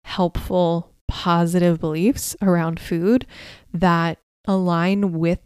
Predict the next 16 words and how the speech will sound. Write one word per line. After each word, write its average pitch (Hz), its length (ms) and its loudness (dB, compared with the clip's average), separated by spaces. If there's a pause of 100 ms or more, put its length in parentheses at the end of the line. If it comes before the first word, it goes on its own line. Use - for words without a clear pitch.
(100)
the 180 160 0
life 175 420 -4
we 170 100 2
want 165 300 -2
for 233 100 -2
ourselves 247 540 2
and 185 140 -2
the 175 60 4
relationship 170 640 0
with 160 160 -2
food 190 360 6
that 160 140 -2
we 170 80 0
want 160 240 -6
for - 100 -8
ourselves. - 580 -12